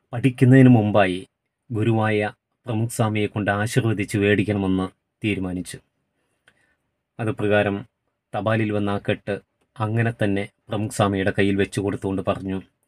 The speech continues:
"അങ്ങ് ഇതൊന്ന് ആശീർവദിച്ച് തരണം." പ്രമുഖ് സ്വാമി പറഞ്ഞു,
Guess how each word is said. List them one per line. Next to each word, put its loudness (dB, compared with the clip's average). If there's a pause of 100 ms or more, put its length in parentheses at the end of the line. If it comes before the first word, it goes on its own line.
(340)
"അങ്ങ് -8
ഇതൊന്ന് -6
ആശീർവദിച്ച് -6
തരണം." -6 (960)
പ്രമുഖ് -8
സ്വാമി -4
പറഞ്ഞു, -4